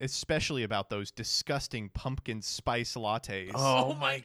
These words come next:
Speaker 2: God.
Speaker 3: God, I hate people. I hate people so much. I, oh man, I don't know if we can keep doing this.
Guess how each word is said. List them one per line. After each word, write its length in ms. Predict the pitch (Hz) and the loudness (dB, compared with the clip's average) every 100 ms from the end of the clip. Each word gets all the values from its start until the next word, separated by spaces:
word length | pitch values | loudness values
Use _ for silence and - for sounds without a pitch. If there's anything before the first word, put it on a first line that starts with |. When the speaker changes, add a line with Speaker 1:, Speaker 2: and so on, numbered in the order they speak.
| _ | _
Speaker 2:
God. 680 | 160 147 147 139 135 131 131 | -4 -2 -2 0 0 -2 -2
Speaker 3:
God, 20 | |
I 200 | 285 - | -2 -2
hate 240 | 226 247 254 | -2 -4 -6
people. 160 | 247 220 | -10 0
I 120 | 240 | 0
hate 240 | 240 247 226 | 2 -4 -6
people 220 | 208 185 233 | -12 -14 -12
so 180 | 226 170 | -6 -4
much. 260 | 165 160 160 | -2 -2 2
I, 160 | 175 185 - 269 294 - - | 2 2 -2 -16 -14 -8 -2
oh 240 | 214 208 | 0 0
man, 160 | 190 180 | 2 4
I 100 | 196 | 4
don't 80 | 208 | 2
know 100 | 196 | -2
if 80 | 165 | -6
we 100 | 170 | -10
can 100 | 147 | -8
keep 200 | 175 - | -10 -4
doing 260 | 170 156 | 0 0
this. 240 | 156 160 | 0 -2